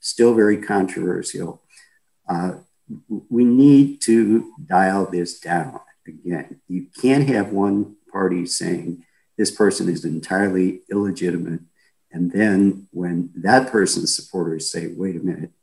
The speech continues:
we're not convinced either." Because according to a, an N P R P B S NewsHour Marist survey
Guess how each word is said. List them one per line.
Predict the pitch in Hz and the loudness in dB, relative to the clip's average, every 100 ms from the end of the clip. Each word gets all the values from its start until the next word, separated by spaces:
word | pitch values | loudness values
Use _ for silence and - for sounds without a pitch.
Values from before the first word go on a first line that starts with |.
| - | -4
we're | 104 | 0
not | 98 92 - | 0 0 -4
convinced | 85 85 - - | -10 -10 -12 -10
either." | 90 85 _ _ _ _ - - | -10 -10 _ _ _ _ -20 -18
Because | - 101 104 92 | -10 -4 -2 -4
according | - 135 139 127 123 | 0 4 6 4 2
to | - 110 101 104 - - | 2 2 2 0 -4 -12
a, | |
an | 90 90 - 90 95 | -10 -10 -8 -4 2
N | 123 - | 2 2
P | 117 104 | 0 0
R | 101 95 95 - _ | 0 -2 -4 -10 _
P | - 117 | -6 -4
B | - 101 | -2 -2
S | 92 90 - | -2 -4 -4
NewsHour | - 98 110 95 92 92 90 90 - | -4 0 0 -2 -4 -4 -6 -8 -8
Marist | 90 101 120 113 98 - | -2 2 4 2 0 -4
survey | - 90 87 90 82 76 | -8 -6 -6 -8 -16 -16